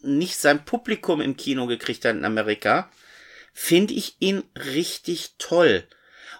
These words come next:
Und dann muss man dazu sagen, egal in welcher deutschen Synchro.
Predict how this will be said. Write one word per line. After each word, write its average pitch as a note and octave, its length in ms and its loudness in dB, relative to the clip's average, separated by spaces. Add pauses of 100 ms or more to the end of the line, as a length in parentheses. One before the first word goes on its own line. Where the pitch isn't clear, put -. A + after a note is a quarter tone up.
Und C#3+ 200 2
dann F3 180 6
muss G3+ 200 0
man F#3+ 100 2
dazu F3+ 260 2
sagen, F3 340 2
egal D3+ 460 4
in D#3+ 160 -4
welcher D#3 300 2
deutschen D#3 440 -2
Synchro. C#3+ 600 -4